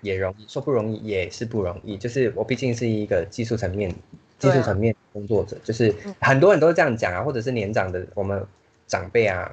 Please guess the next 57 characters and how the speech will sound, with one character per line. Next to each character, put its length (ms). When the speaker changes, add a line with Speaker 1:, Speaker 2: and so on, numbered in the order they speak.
Speaker 1:
或 80
者 100
是 120
我 100
的 100
师 240
傅、 140
Speaker 2:
嗯。 40
Speaker 1:
前 260
辈 100
们 140
都 120
会 80
这 80
样 160
讲， 200
说， 180
Speaker 2:
嗯。 60
Speaker 1:
哦， 40
如 80
果 120
你 100
把 140
功 160
夫 120
学 160
好 140
的 100
话， 160
你 80
其 160
实 60
就 140
不 100
用 100
太 140
担 220
心。 120
可 120
是 180
新 280
一 100
代 220
的 340
年 180
轻 360
人 260
还 120
是 100
一 160
直 60
Speaker 2:
对。 320
Speaker 1:
不 20
断 160
的 80
出 200
现， 200